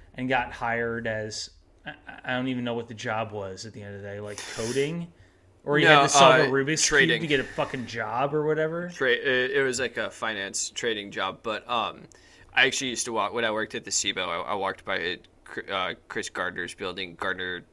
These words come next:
Speaker 2: Gardner Denver Investors or Gardner Denver or some G D, the trades under G D I, no pun intended.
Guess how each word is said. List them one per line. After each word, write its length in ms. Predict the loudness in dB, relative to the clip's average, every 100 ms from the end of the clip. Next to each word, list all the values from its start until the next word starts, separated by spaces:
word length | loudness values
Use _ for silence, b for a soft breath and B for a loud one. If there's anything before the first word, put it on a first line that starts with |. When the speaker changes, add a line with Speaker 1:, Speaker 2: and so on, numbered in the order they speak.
| _ -12
Speaker 2:
Gardner 300 | -6 -4 -4
Denver 680 | -6 -6 -6 -6 -6 -8 -12 _ _ _
Investors 800 | -12 -6 -6 -6 -6 -6 -6 -10
or 40 |
Gardner 280 | -12 -12 -10
Denver 440 | -12 -12 -12 -14 -16 -14
or 60 |
some 200 | -10 -10
G 200 | -10 -8
D, 160 | -8 -10
the 160 | -8 -6
trades 360 | 0 0 -2
under 200 | -4 -8
G 240 | -8 -8 -6
D 160 | -4
I, 260 | -2 -4 -6 -12 -16
no 120 | -14
pun 180 | -14 -16
intended. 440 | -12 -8 -8